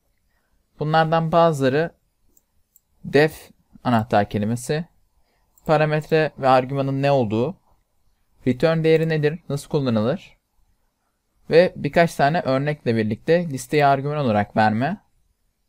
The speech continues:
pes, önceki videoda gördüğümüz pes kelimesi, fonksiyonda nasıl kullanıldığı, recursion ve, e, öz yineleme, recursion ve yineleme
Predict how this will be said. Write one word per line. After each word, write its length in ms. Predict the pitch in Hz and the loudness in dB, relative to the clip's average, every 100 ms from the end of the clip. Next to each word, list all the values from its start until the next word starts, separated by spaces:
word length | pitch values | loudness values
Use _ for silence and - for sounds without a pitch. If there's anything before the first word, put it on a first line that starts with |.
| _ - | _ -4
pes, 440 | 165 170 - - _ _ _ - | -2 -2 -6 -16 _ _ _ -6
önceki 380 | 117 120 123 | -4 -4 -6
videoda 260 | 131 120 117 | -6 -4 -4
gördüğümüz 680 | 113 110 113 117 160 - _ _ _ - | 0 0 -2 -6 -8 -14 _ _ _ -6
pes 220 | 151 - | -6 -2
kelimesi, 520 | 131 113 107 - 185 - _ _ _ _ _ _ _ _ | -2 0 -4 -4 -10 -10 _ _ _ _ _ _ _ _
fonksiyonda 580 | _ 139 147 - 147 113 | _ -4 -4 -2 -2 0
nasıl 200 | 113 - | -4 -6
kullanıldığı, 680 | 180 165 160 156 151 160 185 _ _ _ _ _ _ _ _ _ 123 | -8 -6 -4 -4 -2 -2 -2 _ _ _ _ _ _ _ _ _ -8
recursion 600 | 123 185 175 160 185 - _ _ | 0 4 4 2 -2 -4 _ _
ve, 280 | 160 170 - | 0 0 0
e, 640 | 117 110 107 107 107 - | 0 0 -2 -4 -8 -2
öz 140 | 131 127 | -2 0
yineleme, 420 | 113 104 101 - 110 | 0 0 -2 -6 -12
recursion 500 | - 120 120 151 196 _ _ _ | -2 0 0 -4 -8 _ _ _
ve 80 | - | -2
yineleme 480 | 175 156 147 143 | 0 2 0 0